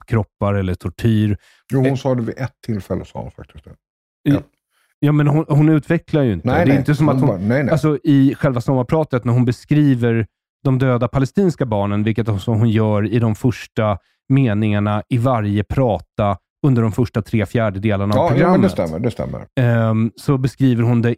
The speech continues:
Speaker 1: ingående. Blod, hur dammet fördelar sig på deras kroppar, hur svepningen ser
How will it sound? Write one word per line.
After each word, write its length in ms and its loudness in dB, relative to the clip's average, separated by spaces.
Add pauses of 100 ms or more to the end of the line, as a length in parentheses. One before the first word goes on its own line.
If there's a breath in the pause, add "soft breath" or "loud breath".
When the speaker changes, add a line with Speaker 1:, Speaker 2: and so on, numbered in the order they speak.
Speaker 1:
ingående. 920 0
Blod, 640 0
hur 160 -2
dammet 500 0
fördelar 440 0
sig 180 -6
på 100 -10
deras 240 0
kroppar, 720 -2 (300 soft breath)
hur 100 0
svepningen 840 0
ser 200 -2